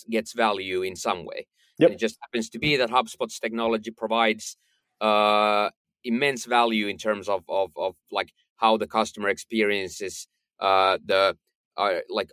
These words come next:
Speaker 1: our client's business, how the communication in done, is done, and, and so on.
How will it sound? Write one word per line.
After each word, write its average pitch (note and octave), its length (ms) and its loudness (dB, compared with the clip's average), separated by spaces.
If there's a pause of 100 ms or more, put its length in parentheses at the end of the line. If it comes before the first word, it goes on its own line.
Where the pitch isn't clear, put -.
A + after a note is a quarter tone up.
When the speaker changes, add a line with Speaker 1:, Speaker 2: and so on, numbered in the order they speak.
Speaker 1:
our A2 220 4
client's G#2+ 480 -2
business, G2+ 480 -6
how G#2 120 0
the G2+ 100 -6
communication G2 720 -4
in F#2+ 140 -8
done, F#2 280 2
is E2+ 400 -4
done, F#2 380 0
and, F2+ 200 -10
and F2+ 140 -8
so A#2+ 220 2
on. - 200 -6